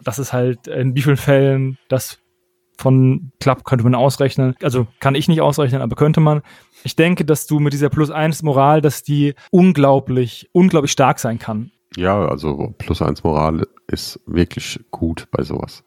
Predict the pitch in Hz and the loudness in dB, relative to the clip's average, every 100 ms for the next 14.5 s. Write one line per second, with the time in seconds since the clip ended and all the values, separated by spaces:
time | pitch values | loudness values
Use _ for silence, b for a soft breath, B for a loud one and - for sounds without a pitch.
0 | - 135 123 135 - - 139 160 151 156 | -4 0 2 0 -2 -2 0 0 2 4
1 | 156 156 151 151 - 151 - - 156 120 | 4 2 0 -2 -2 -2 0 -2 0 0
2 | 147 180 151 143 139 135 135 135 135 135 | 2 4 4 4 2 0 0 2 2 2
3 | - 180 - - - _ 95 92 104 107 | 0 0 -4 -20 -20 _ -4 -2 -2 0
4 | 101 87 80 92 92 82 78 - - - | 0 0 2 2 0 -2 -4 -6 -8 -2
5 | - - 85 92 - - 87 85 - 85 | -4 0 0 0 -4 -4 -2 -2 0 -2
6 | 87 95 - - 92 78 90 87 - - | 0 -2 -4 -4 -2 0 2 2 0 -8
7 | - - _ _ _ - 87 90 90 - | -12 -16 _ _ _ -2 0 0 -2 -2
8 | 90 85 95 95 95 85 - 90 90 87 | -2 0 0 0 2 0 -2 -2 0 0
9 | 78 85 87 80 - 78 82 78 80 76 | 2 0 0 -2 -2 -2 -2 -2 0 -2
10 | 73 - - 80 73 71 73 73 73 76 | -2 -6 -4 -4 -2 -2 -2 0 0 -2
11 | 73 - 80 80 87 85 80 - 78 82 | -4 -2 0 2 2 0 -2 -4 -2 0
12 | 82 85 85 82 85 - - - 85 80 | 2 0 0 -2 -2 -4 -6 -2 0 0
13 | 78 - 76 - 76 76 71 76 73 69 | 0 -4 -2 -2 -2 -2 -4 -2 -2 0
14 | 73 71 67 71 - | 0 0 0 -4 -6